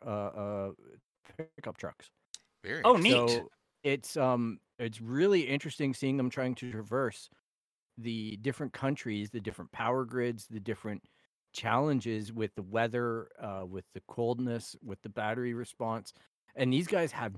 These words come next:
Speaker 1: no freaking clue what they're doing. Harley Davidson made them some custom bikes, some custom electric bikes that they, uh,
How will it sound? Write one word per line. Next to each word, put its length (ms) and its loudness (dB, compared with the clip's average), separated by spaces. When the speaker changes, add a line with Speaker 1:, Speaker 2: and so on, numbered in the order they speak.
Speaker 1:
no 320 0
freaking 460 -8
clue 360 -2
what 240 -8
they're 100 -10
doing. 260 -6
Harley 300 -4
Davidson 480 -6
made 140 -6
them 120 -6
some 180 -10
custom 560 -6
bikes, 540 -4
some 200 -10
custom 380 -4
electric 460 -6
bikes 460 -6
that 320 -6
they, 240 -2
uh, 340 -4